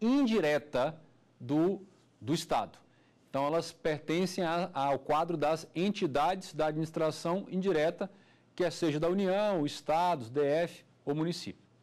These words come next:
Agora, suas subsidiárias são entidades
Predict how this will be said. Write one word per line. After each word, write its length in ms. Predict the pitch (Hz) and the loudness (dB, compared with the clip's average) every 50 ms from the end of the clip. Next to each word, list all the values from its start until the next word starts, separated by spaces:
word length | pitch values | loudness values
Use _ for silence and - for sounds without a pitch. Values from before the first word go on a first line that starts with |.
| _ _ _ _ - - _ _ _ _ - - - - - | _ _ _ _ -20 -20 _ _ _ _ -20 -20 -20 -8 -6
Agora, 460 | 170 185 175 175 156 131 127 - - | -4 0 2 2 2 2 0 -2 -6
suas 500 | - - - - - - 269 294 285 254 | -8 -10 -8 -8 -2 0 2 2 2 2
subsidiárias 1160 | - - - 254 247 214 202 - 233 196 160 151 139 143 160 160 131 101 92 - - - - - _ _ _ _ _ _ _ _ | 0 -2 -2 0 0 0 -2 -2 -2 -2 0 4 6 6 6 6 4 0 -4 -8 -12 -16 -18 -20 _ _ _ _ _ _ _ _
são 680 | _ - - - - 202 202 208 214 233 254 262 240 240 - - - - _ _ _ _ _ - | _ -10 -6 -2 0 0 2 2 4 2 2 2 -2 -4 -10 -16 -20 -20 _ _ _ _ _ -2
entidades 1000 | 202 226 214 220 233 202 147 147 151 143 135 123 117 110 - - - - - | 0 0 2 2 0 0 2 2 2 2 2 2 -2 -6 -10 -10 -12 -12 -14